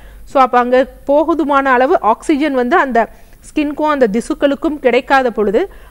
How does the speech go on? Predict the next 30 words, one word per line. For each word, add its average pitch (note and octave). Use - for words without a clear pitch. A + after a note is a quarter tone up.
அங்க F#4
இருக்கிறது D#4+
வந்து C#4+
பாத்தீங்கன்னா C4+
கொஞ்சம் C4
டெட் A3+
ஆக B3+
ஆரம்பிக்கும். G3
So A#3+
டெட் A3
ஆக C4+
ஆரம்பிச்சு A3
அந்த B3
இடத்துல C4+
வந்து C4
பாத்தீங்கன்னா B3
இந்த D4+
மாதிரி A#3
கொப்புளங்கள் B3
அந்த G#3
மாதிரி A#3+
விஷயம் A3
வந்து G#3+
ஏற்படும். G3
So B3+
என்ன C4
வகைன்னு E4+
பார்த்து C4+
மு-, A#3+
முடிந்தவரை B3+